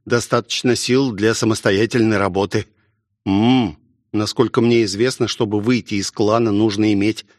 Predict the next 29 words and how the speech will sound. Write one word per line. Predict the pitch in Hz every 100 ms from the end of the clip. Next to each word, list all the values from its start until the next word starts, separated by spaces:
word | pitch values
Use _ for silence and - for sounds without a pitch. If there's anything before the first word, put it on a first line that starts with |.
| _
стальные | - - - 131 123 107 113
шары | - 127 104 101
и | 123 - 123
огромные | 110 107 107 95 117
связи. | - 123 95 92 107 - _ _ _ _ _
Это | 135 131 143
точно. | 127 127 110 - 110 87 _ _ _ _ _
Подробностей | 123 120 160 143 127 - 127
я | 123 123
не | 123
знаю, | 107 139 139 107
но | 95 98 98
факт | - 127 113 -
в | 101
этом. | 95 - 90 - _ _ _ -
Ясненько. | 113 113 117 113 110 - 113 101 110 98 82 _ _
Я | 104 113
вновь | 110 127 139
переключился | - 110 - 107 - 120 -
на | 107
бедолагу. | 104 101 104 85 71 82 - -
Зачем | 95 107 123 - 151 151 139
Альянсу | 123 117 123 120 113
Басканелли | 107 - 120 117 127 139 120
покушаться | - - 117 127 127 -
на | 104 104
жизнь | 95 123 113 101
господина | 101 - 104 101 98
Утиды? | 92 - 104 107